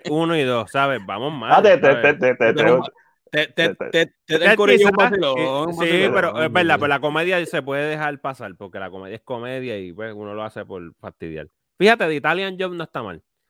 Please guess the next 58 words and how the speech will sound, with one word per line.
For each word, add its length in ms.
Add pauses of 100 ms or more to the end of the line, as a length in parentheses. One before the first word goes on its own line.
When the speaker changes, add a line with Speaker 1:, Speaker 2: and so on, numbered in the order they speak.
(600)
Speaker 1:
Eh, 640
pero 580
Speaker 2:
No 60
me, 100
no 60
me 60
Speaker 3:
Fíjate. 160
Speaker 2:
acuerdo 580
de 60
ver 120
The 80
Italian 340
Job. 200 (480)
Speaker 3:
Sí, 260
sí, 220
sí. 240 (520)
Speaker 1:
Pero 200
hay 40
Speaker 3:
Italian 280
Speaker 1:
mucho 100
Speaker 3:
Job 60
es, 80
Speaker 1:
boquete 260
ahí, 140
Speaker 3:
es 200
Speaker 1:
¿viste? 340 (2000)
Speaker 2:
Italian 280
Job 80
le 80
mete. 360
Speaker 1:
<laughs> 40 (380)
Hay 120
mucho 280
boquetito 320
Speaker 3:
Italian 300
Speaker 1:
por 80
Speaker 3:
Job 80
Speaker 1:
ahí. 80
Speaker 3:
me 100
gusta. 460
Italian 340
Job 200
me 80
gusta, 180
pero 140
obviamente 260
tienes 200
a 60
Speaker 2:
Pero, 100
Speaker 3:
Donald 160
Sutherland 280
Speaker 2:
pero 180
todo 120
el 60
mundo 180
Speaker 3:
y 20
Speaker 2:
tiene 180
boquete. 520